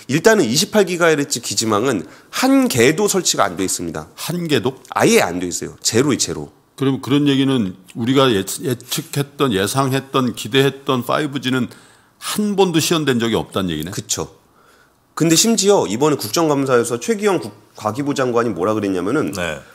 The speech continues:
Speaker 1: "앞으로도 설치할 생각이 없다."
Speaker 3: <laughs> 왜?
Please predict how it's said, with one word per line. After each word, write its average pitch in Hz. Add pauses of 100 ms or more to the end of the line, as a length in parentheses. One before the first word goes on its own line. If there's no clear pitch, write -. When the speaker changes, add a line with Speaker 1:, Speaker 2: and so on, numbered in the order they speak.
Speaker 1:
"앞으로도 233
설치할 233
생각이 160
없다." - (960)
Speaker 3:
<laughs> -
왜? 101